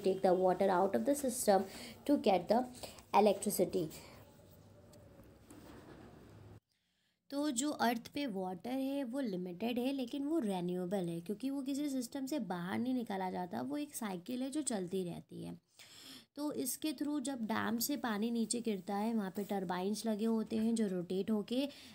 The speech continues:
इलेक्ट्रिसिटी प्रोड्यूस करने में मदद करते हैं। A dam provide the energy from the moving water of the river। The energy of the moving water is used to run the turbine which produce electricity।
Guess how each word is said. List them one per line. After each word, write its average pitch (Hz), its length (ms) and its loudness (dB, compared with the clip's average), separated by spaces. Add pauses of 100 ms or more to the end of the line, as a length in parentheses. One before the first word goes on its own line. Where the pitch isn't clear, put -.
(140)
इलेक्ट्रिसिटी 196 540 -2
प्रोड्यूस 196 540 2
करने 190 340 0
में 240 140 2
मदद 180 360 0
करते 170 340 -6
हैं। 165 260 -8 (580)
A 226 60 2
dam 254 260 -2
provide 302 340 -2
the 254 160 -2
energy 196 440 -2 (360)
from 202 220 0
the 202 180 -2
moving 247 340 -2
water 277 260 -2
of 277 200 -4
the 202 140 0
river। 185 320 -2
The 180 200 0
energy 190 340 0
of 262 120 -2
the 277 160 2
moving 190 300 0
water 185 260 0
is 185 340 0
used 220 180 -2
to 262 120 2
run 180 220 0
the 180 180 -2
turbine 185 460 0
which 240 280 -4
produce 185 300 -2
electricity। 175 720 -4